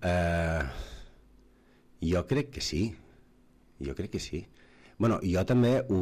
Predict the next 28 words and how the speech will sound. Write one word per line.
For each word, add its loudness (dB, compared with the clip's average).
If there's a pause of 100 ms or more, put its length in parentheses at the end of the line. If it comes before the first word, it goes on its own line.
veig 0
des 2
d'una 2
altra -2 (340)
perspectiva, 0 (140)
perquè, -4 (960)
eh, -4 (680)
jo -2
fins -4
i -2
tot, -4
eh, 0
doncs, -4
eh, -6 (460)
la, -4
la -2
meva 0
opció -2
de -2
paternitat, -2
doncs, -4
vaig, -4
vaig -10
poder -2
gau-, -2
gaudir-la, -2
no? -4
I, -4